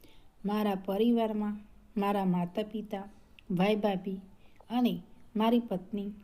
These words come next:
અને મારા ભાઈના બે બાળકો અને મારો એક દીકરી, એમ મારો પરિવાર ખૂબ જ મોટો હતો. અમારું ઘર ખૂબ જ નાનું હતું, એટલે બધા એક સાથે રહેતા. અમારી દીકરી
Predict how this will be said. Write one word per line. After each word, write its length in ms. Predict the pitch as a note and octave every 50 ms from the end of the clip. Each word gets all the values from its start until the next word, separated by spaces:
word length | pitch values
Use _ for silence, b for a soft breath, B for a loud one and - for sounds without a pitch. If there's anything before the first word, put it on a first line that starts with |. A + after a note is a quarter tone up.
| - - -
અને 160 | - B3+ B3+ C4+
મારા 280 | C4 B3 A#3+ A#3 A#3 A3
ભાઈના 420 | F#3+ G3 F#3 F#3+ F#3 F#3 G3 G3
બે 120 | F#3+ F#3+ G3
બાળકો 540 | F#3 F3 E3+ F3 F#3 G3+ G3+ G3+ - - G3 G#3 b b b b b b b b
અને 220 | - G#3 A3 A#3 A#3+
મારો 340 | A#3 G#3+ G3 F#3 F3+ A3 A#3
એક 220 | G#3 A#3 A#3+ A#3 - G#3
દીકરી, 420 | G3 F#3+ F#3+ - - F#3+ G3 G#3 G#3+ - - - - - - - -
એમ 140 | B3+ C4 C4 B3+
મારો 220 | A#3+ A3+ A3+ A3+ A3
પરિવાર 560 | A3 - - F#3+ F#3+ G#3+ G#3 F3 E3 D#3 D#3+ E3 - - - - - -
ખૂબ 220 | - - B3 B3 A#3
જ 120 | C4 B3+ A3
મોટો 340 | G3+ F#3+ F3+ E3+ F3 - F3
હતો. 360 | E3+ - - D#3+ - - - - - - - - - - b b b b b b b b b b b b
અમારું 460 | - A3 G#3+ G#3 G#3+ A#3 B3+ C4+ B3+ A3
ઘર 200 | F#3+ A3 A3+ B3
ખૂબ 300 | A#3+ - - A3+ G#3+ G#3+
જ 120 | A3+ A3 F#3+
નાનું 360 | F#3+ F#3+ F#3 E3+ E3+ F3 E3+ E3+ -
હતું, 320 | - F3+ - - - G#3+ - - - - - - -
એટલે 300 | B3 A3+ A#3 - B3+ B3 A#3
બધા 400 | F#3+ F#3 E3+ D3+ - F3 E3 - - b b b b b b b -
એક 160 | C4+ C4 C4 -
સાથે 380 | - - G#3 F#3+ F#3+ - A3+ A3 G3+
રહેતા. 400 | F#3+ E3+ E3+ - - F3 E3 - - - - - - - - -
અમારી 420 | B3+ A#3 A#3 A#3+ B3+ B3+ C4 C4+ C4
દીકરી 420 | A3 F#3+ - - - E3+ E3+ E3+